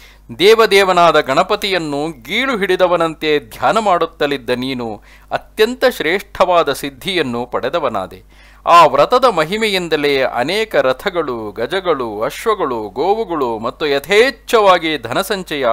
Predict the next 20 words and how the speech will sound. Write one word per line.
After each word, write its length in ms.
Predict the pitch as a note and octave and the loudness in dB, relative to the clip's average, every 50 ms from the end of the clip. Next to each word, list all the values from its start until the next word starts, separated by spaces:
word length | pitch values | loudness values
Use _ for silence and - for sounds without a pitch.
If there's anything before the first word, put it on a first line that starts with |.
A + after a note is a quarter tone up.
| A2 G#2+ G2+ | 0 -2 -4
ಇವೆಲ್ಲವೂ 580 | G2+ G#2 A#2 C3 C3+ C#3 D3+ D3+ D#3 F#3 A3 | -6 -6 -6 -6 -4 -4 -4 -4 -4 -6 -8
ನಿನಗೆ 320 | A#3+ A#3+ A3 D#3 B2+ A2+ B2+ | -6 -6 -6 -6 -6 -8 -6
ಲಭಿಸಿತು. 720 | A#2 A#2 A2 A2 - - C3+ A#2 - F#2 E2 - - - _ _ - - - - - - - - - - - C3+ | -6 -6 -6 -6 -10 -14 -14 -14 -14 -18 -20 -20 -20 -20 _ _ -20 -20 -20 -20 -20 -20 -20 -20 -20 -20 0 6
ದಾಸಿಯರು, 800 | D#3+ G3 A#3+ B3+ - B3+ A#3+ A#3 A3+ G#3+ G#3+ G#3+ G#3 G3+ F#3 | 8 8 8 6 4 0 2 4 4 4 4 2 0 0 2
ದಾಸರು 500 | E3+ D#3+ F3+ G#3+ - - G3+ F#3+ F#3+ F#3 | 4 4 4 4 2 0 -2 0 0 -2
ಇವರಿಂದ 400 | F3+ E3 D#3+ F3+ F3 F3 F3+ F3 | -2 -2 -2 -2 -2 -2 -2 -2
ಕೂಡಿದವನಾಗಿ, 1000 | E3+ D#3+ - - F#3 G3 A3 F#3+ F#3 F3 F3 D#3+ D#3+ D#3 D3+ C#3+ C#3 C#3+ C#3+ D#3 E3+ G#2+ | -2 -4 -2 -4 -4 -4 -2 -2 0 0 0 2 2 2 2 0 -2 -6 -6 -4 -2 -2
ಐಶ್ವರ್ಯವಂತನೆನಿಸಿ, 1200 | C3+ E3 G3 - - A3 G3+ G#3 G3 F3+ F3 E3+ E3+ - E3 D3 D#3 D3 D3 C#3 - C#3+ B2+ C#3 | -2 -2 -4 -2 -2 -2 -2 0 0 0 -2 -2 -2 -4 -4 -4 -4 -4 -6 -6 -8 -8 -8 -8
ಸಂಪತ್ಸಾಗರದಲ್ಲಿ 1400 | C#3 - D3 C#3 E3+ F3 - A3+ A3 - - - - E3+ D#3 F3+ G#3 A3 G#3+ G#3 F3 F3 D#3+ D#3+ D#3+ D3+ C#3+ C#3 | -6 -4 -4 -4 -4 -2 -2 -2 -2 -4 -8 -4 2 4 6 6 6 4 2 0 0 -2 -4 -4 -4 -4 -4 -4
ಮುಳುಗೇಳುವವನಾಗಿ 1300 | B2+ A#2 A#2 B2 D#3 F3+ F3 G3+ A3 B3 B3+ C4 A3+ G#3 F3+ F#3 E3+ E3 D#3 D3+ D3 D3 C#3 C3+ C3 B2+ | -6 -6 -6 -6 -8 -2 0 2 2 2 2 0 0 0 0 0 2 2 2 2 0 -4 -6 -6 -6 -8
ಈ 280 | A#2+ A2+ - C#3 E3 E3+ | -10 -10 -10 -10 -10 -8
ಜನ್ಮದಲ್ಲಿ 640 | C3 B2 C3+ E3+ G3 G#3+ G#3+ F3 E3 C#3+ C3 B2+ A#2 | -6 -4 -6 -4 -4 -6 -6 -6 -6 -6 -6 -8 -8
ಉತ್ಪನ್ನನಾಗಿರುವೆ. 960 | G#2+ A2 - - - - D#3+ F#3 G#3+ A3+ F#3 C#3 A#2+ G#2+ G#2 G2+ G2 F#2 F2+ G#2 _ _ _ _ - - - - - - - - - - | -8 -10 -10 -12 -8 -6 -6 -4 -2 -2 0 0 -2 -2 -4 -8 -10 -12 -18 -20 _ _ _ _ -20 -20 -20 -20 -20 -20 -20 -20 -4 2
ಆ 200 | - F#3+ G#3 G3+ | 6 8 8 8
ಗಜಾನನ 640 | F#3 C#3 C#3 C#3 C#3 G#3 A#3 C4 C4+ B3+ B3+ A#3 A3+ | 8 6 4 4 6 6 6 6 6 6 4 2 2
ಸಂತುಷ್ಟಿಗಾಗಿ 960 | G3+ G#3+ F#3+ F#3+ F#3+ B3 A#3+ - - - A3 G3 G3+ F#3+ F#3 F3+ D#3+ D#3+ F3 F#3+ | 0 0 -2 -2 -4 -6 -8 -8 -6 -6 0 4 6 6 6 6 4 0 -2 0
ಸರ್ವದಾನಗಳನ್ನು 1120 | - - D3+ G3 A3 A3+ G3+ F#3 F#3 G#3+ A#3 A#3 A3+ A3 A3 G#3 G3+ G3+ G3 F#3 F3+ E3 | 0 0 0 2 2 4 4 6 4 4 4 2 2 2 0 0 -2 -4 -4 -4 -4 -4
ಈ 200 | E3 F3+ F#3 E3 | -6 -6 -8 -8
ಹಿಂದೆಯೇ 500 | D3 D#3 E3+ F#3 F#3+ G#3+ A3 A#3 C4 C4+ | -6 -6 -6 -4 -4 -4 -2 -2 -2 -2
ಕೊಟ್ಟಿರುವೆ. 600 | - F3 - - - C3 B2 G#2 F#2+ F#2+ F#2+ | -2 -6 -6 -4 -4 -6 -6 -6 -8 -12 -16